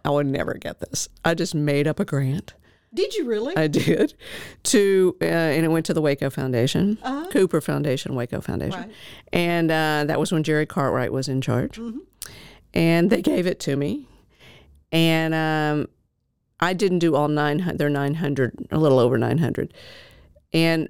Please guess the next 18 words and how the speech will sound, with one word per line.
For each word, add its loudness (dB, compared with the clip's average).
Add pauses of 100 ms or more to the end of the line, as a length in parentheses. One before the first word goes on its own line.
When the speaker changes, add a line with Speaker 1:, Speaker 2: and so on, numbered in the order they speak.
(140)
Speaker 1:
Myron 4
Wood, 4
who 2
was 2
a -6
pretty 4
well-known 4
photographer 0
from -8
Colorado 2
Springs, 2
who 2
I 0
took -4
a 2
photography 0
class -2
under -4